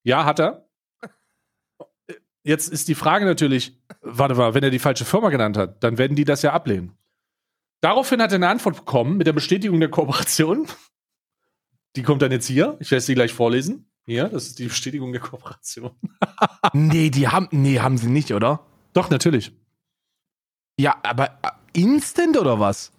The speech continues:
Speaker 1: Ja, sofort geantwortet. Ähm, äh, huhu,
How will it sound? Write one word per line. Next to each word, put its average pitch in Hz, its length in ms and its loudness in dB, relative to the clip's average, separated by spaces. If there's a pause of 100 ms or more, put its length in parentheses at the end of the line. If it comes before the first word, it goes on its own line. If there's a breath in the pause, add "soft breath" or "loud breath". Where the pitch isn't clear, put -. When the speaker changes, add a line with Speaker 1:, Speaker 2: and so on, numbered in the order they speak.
(100)
Speaker 1:
Ja, 233 180 2
sofort 170 300 0
geantwortet. 104 420 -2 (1120)
Ähm, 160 600 -2 (1040)
äh, 151 220 2
huhu, 240 640 0